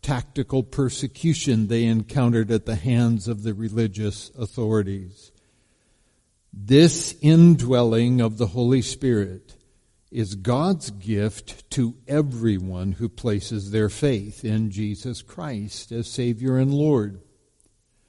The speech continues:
When we stop trusting in our own ability to reach moral perfection and begin trusting in the atoning work of Christ, who gives to us his righteousness,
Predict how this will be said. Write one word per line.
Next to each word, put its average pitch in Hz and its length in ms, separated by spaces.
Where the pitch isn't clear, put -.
When 143 180
we 202 160
stop 202 480
trusting 147 840
in 123 160
our 123 240
own 170 480
ability 127 640
to 123 180
reach 135 420
moral 131 460
perfection 113 920
and 123 220
begin 127 540
trusting 127 640
in 117 100
the 117 140
atoning 139 540
work 135 220
of 120 160
Christ, 107 680
who 123 120
gives 147 460
to 170 260
us 117 300
his 135 340
righteousness, 113 1120